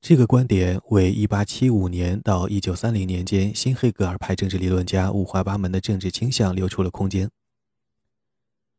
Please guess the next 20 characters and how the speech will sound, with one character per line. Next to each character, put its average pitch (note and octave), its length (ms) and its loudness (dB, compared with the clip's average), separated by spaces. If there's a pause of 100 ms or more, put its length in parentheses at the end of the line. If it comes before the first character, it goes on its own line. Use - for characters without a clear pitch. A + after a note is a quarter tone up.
(260)
虽 D3 120 8
然 C#3+ 80 10
他 - 140 0
们 G#2 100 4
中 A2 160 2
间 A2+ 220 2
没 F#2+ 120 2
有 A2 100 2
主 F2+ 180 -2
张 F#2 180 0
放 G2 160 0
任 F#2+ 140 0
自 F#2+ 140 0
流 F2+ 120 2
的 F2+ 140 2
自 - 100 0
由 F#2+ 80 4
主 F#2 140 0
义 F2+ 60 0
者， F2+ 260 -2